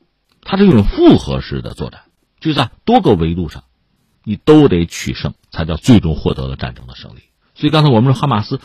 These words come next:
哈马斯怎么跟你打心理战、打舆论战啊？我只能说我看到过一些分析哈，这个分析是真是假也不好讲，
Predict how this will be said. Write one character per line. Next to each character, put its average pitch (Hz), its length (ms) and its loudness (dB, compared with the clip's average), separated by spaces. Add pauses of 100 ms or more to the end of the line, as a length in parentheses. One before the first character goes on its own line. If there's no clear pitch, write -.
(140)
哈 165 120 -4
马 135 140 0
斯 160 140 -6
怎 107 180 -2
么 101 100 2
跟 131 120 -2
你 139 100 0
打 92 140 -6
心 131 180 -6
理 95 80 -2
战、 123 180 -8 (100)
打 92 120 -8
舆 95 160 0
论 120 160 0
战 117 140 -2
啊？ 85 160 -8 (260)
我 185 100 0
只 131 120 0
能 127 120 0
说 156 100 4
我 127 100 2
看 - 240 -4
到 123 100 -2
过 117 100 -4
一 107 60 -2
些 131 140 -4
分 185 340 2
析 80 200 -6
哈， 69 180 -12
这 143 100 -10
个 117 100 -6
分 175 300 -2
析 123 180 -4
是 101 220 -6
真 170 220 2
是 175 200 0
假 87 260 -4
也 92 100 0
不 - 100 -10
好 69 160 -10
讲， - 160 -14